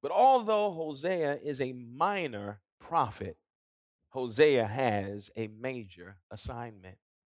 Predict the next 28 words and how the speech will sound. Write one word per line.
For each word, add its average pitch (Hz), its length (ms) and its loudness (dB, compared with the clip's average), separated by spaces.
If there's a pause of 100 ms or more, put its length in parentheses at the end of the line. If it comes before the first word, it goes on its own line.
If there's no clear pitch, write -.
(480)
In 147 140 0
fact, 156 440 8
I 185 220 10
would 165 240 0
argue 107 440 2
that 117 240 -2
Hosea's 131 760 -2
assignment 131 760 0 (420)
is 165 160 0
not 226 280 6
only 190 280 -4
the 151 120 -4
most 160 680 -6
unique 139 1120 -10 (960)
of 131 120 0 (140)
all 220 360 6
the 139 120 -6
prophets 110 680 -4
in 101 100 -18
the 98 140 -12
Old 92 240 -12
Testament, 98 500 -16 (800)
but 113 80 -4
I 120 100 6
think 139 300 2
also 160 540 2
one 123 500 2
that 117 300 -2